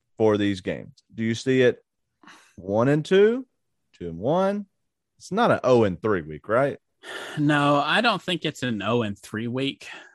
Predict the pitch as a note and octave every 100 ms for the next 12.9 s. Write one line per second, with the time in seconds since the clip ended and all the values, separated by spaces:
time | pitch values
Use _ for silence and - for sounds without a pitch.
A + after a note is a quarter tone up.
0 | _ G#2 - A2+ A#2+ A#2 A2+ G#2 - A#2+
1 | A#2 A2 G#2+ G2 G#2 G#2 - G2 F#2 -
2 | G#2 G#2 F#2 F2+ - - G#2+ G#2+ G#2 F2
3 | E2 F#2 G2 - D3+ E3 D#3 _ A2+ G2+
4 | - A#2 A#2+ C#3+ D#3+ - - - - -
5 | D#3 F3 F3 D#3+ D#3 E3 D#3+ - - A2+
6 | G2+ A2+ C3 A#2 G#2 - G2 F#2+ B2+ F#3+
7 | F#3 _ _ _ _ - _ _ - G#2
8 | G2+ G2 F#2+ F#2 G2 - _ _ _ _
9 | _ _ _ _ _ _ _ _ _ C#3+
10 | C3 A#2 - _ _ B2+ B2+ - C3 C3
11 | - G3+ G3 D#3+ C#3+ C3+ C3 B2+ A#2+ A#2
12 | A#2 G#2 A2 G#2 - G#2 G#2 G2+ F#2+